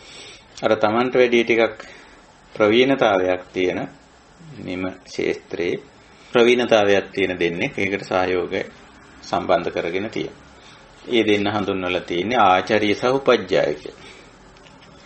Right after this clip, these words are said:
ඕක ඕනම ක්ෂේත්‍රයක ඉන්න පුළුවන්. ඉතින් ඔහොම යනකොට යනකොට තමනුත් ආචාර්ය උපජ්ජාය දෙන්නගේ සහායෙන් තොරව මේ සීලය පිළිබඳ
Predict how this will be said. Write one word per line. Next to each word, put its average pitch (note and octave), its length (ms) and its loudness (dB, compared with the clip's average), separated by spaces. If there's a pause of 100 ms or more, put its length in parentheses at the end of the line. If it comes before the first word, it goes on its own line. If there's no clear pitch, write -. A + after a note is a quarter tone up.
(460)
ඕක G2+ 200 2
ඕනම F#2+ 340 2
ක්ෂේත්‍රයක F2 680 -4 (760)
ඉන්න F#2+ 240 -4
පුළුවන්. C3 380 -2 (1300)
ඉතින් - 180 0
ඔහොම C#3 240 4
යනකොට B2 460 2
යනකොට A2+ 500 0 (1120)
තමනුත් C#3+ 540 0 (760)
ආචාර්ය G#2 440 0
උපජ්ජාය G#2 720 2
දෙන්නගේ G#2 480 0
සහායෙන් G#2+ 640 0
තොරව A#2 400 2 (960)
මේ F#2+ 280 -4
සීලය A2+ 480 2
පිළිබඳ A2+ 520 -2